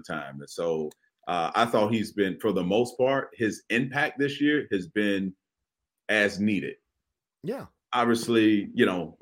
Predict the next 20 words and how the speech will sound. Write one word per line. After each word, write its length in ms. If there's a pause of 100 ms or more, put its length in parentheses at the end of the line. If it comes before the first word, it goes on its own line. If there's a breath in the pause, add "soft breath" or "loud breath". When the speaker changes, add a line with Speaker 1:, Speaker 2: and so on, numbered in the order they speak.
(200)
Speaker 1:
we 160
would 120
like 200
all 240
our 140
receivers 520
not 300
to 180
ever 220
drop 320
a 40
ball, 360
but 160
you 80
know 100
what? 220
The, 160 (120)
the, 300
the 100
great 420